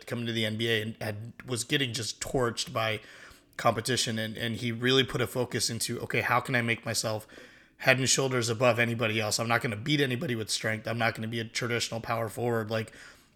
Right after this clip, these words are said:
a Kevin Garnett who can just back down somebody and, and, you know, bank it off the, you know, off the left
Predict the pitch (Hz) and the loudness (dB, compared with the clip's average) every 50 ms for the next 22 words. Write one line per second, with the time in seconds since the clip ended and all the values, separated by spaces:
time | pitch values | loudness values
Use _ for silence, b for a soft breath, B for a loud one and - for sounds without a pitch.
0 | B - - 151 - - 147 131 127 123 113 113 113 113 117 117 113 113 113 - | B 2 2 4 4 4 2 2 2 2 2 2 2 4 4 4 4 4 2 -2
1 | 135 110 123 110 107 107 104 - - 113 120 113 - - 131 120 120 117 101 - | -6 -4 -4 -4 -4 -4 -4 0 2 2 2 2 2 2 2 2 2 2 0 -2
2 | 120 113 110 113 113 110 110 107 110 110 - - 107 107 104 107 - - 117 110 | -2 -2 -2 -2 0 0 -2 -2 -4 -6 -6 -6 -6 -6 -6 -8 -8 -6 -4 -4
3 | 107 104 101 101 B B B B B B B B B - - - 127 127 113 - | -2 -4 -4 -6 B B B B B B B B B -4 2 4 4 6 6 4
4 | 127 120 113 113 - - - 117 110 107 113 110 - - 120 110 110 113 110 113 | 6 6 6 6 4 2 -2 0 0 0 0 -2 -2 -4 -2 -2 -2 0 0 0
5 | 110 107 - - 117 113 110 113 110 - - | -2 -2 -2 -4 0 2 4 2 2 0 -8